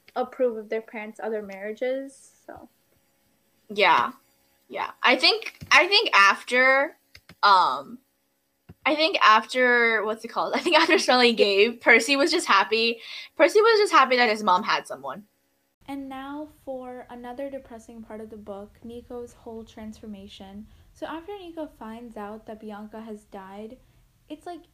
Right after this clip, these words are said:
Speaker 1: everything is taken away from him at the same time.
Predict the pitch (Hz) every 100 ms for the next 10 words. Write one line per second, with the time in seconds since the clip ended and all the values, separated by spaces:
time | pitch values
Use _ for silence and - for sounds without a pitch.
0 | _ - 330 330 359 339 339 311 311 294
1 | 294 262 233 254 285 294 320 311 311 269
2 | - 277 269 - 240 240 233 _ 233 214
3 | 220